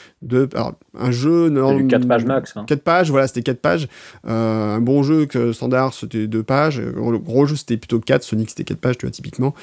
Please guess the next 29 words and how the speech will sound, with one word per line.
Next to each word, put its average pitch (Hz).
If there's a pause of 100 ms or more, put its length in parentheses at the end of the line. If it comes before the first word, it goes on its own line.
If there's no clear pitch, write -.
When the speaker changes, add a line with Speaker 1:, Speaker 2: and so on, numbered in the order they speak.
(400)
Speaker 1:
Et 127
là 160
ils 151
font, 147
euh, 107
je 110
disais, 117
ouais, 120
ils 123
vont 113
faire 110
quoi, 98
quatre -
pages, 156
euh, 123
ouais, 151 (260)
ils 135
font 180
dix 151
pages. 117 (180)
Vraiment, -
Speaker 2:
C'est 107
ça. -
Speaker 1:
pour 160
le, 123
le 120
jeu 139
de 135
l'année. 104